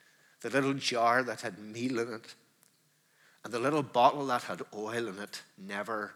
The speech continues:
emptied for months to come. Because God was there,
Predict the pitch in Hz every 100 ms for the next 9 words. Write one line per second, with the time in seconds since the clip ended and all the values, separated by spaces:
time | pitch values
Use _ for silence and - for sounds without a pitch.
0 | - _ _ _ 101 107 - 110 107 -
1 | - _ _ _ _ _ _ _ _ _
2 | _ - - 85 92 90 98 95 - -
3 | - 98 - 92 - - _ _ _ _
4 | _ _ _ _ _ _ _ - 127 -
5 | 135 113 - 139 147 156 147 143 120 -
6 | 131 131 139 127